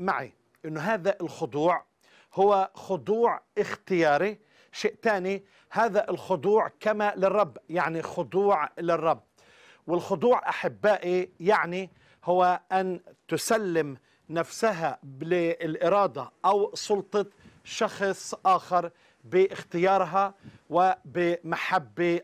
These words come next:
أيضا. الخضوع هو التعبير عن سلوك عميق، عن توجه، عن دافع عميق، عن رغبة وعن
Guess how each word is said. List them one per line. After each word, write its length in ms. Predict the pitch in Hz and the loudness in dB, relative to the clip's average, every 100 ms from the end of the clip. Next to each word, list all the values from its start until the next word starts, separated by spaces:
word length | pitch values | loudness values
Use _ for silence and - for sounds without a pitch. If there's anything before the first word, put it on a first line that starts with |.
| - | -4
أيضا. 320 | 165 127 117 - _ _ - - | -4 -6 -14 -18 _ _ -20 -12
الخضوع 680 | 160 - 165 226 240 240 - _ - | -8 -6 -4 2 2 2 -2 _ -2
هو 140 | 180 | 0
التعبير 720 | 180 208 147 123 214 226 220 - | 0 0 0 -2 0 2 0 0
عن 360 | 143 202 196 - | -2 -2 -4 -10
سلوك 680 | - - 180 185 208 208 - - | -12 -4 -2 0 0 -2 -4 -2
عميق، 400 | 147 151 180 135 _ _ _ _ _ 139 | -2 -2 -4 -8 _ _ _ _ _ -2
عن 380 | 131 208 202 - - | 0 0 -4 -8 -4
توجه، 520 | - 180 208 127 117 123 - _ _ - | 0 2 2 0 -6 -8 -10 _ _ -8
عن 380 | 117 160 160 127 | -4 -4 -4 0
دافع 460 | 196 220 - 208 | 2 2 -2 -2
عميق، 640 | 196 127 143 190 185 - - _ _ - | -2 0 -2 0 -2 -6 -16 _ _ -4
عن 380 | 131 190 190 180 | -2 0 -2 -2
رغبة 460 | 185 202 143 147 196 - | 0 0 0 0 0 0
وعن 440 | 156 - 208 202 | -2 0 0 -2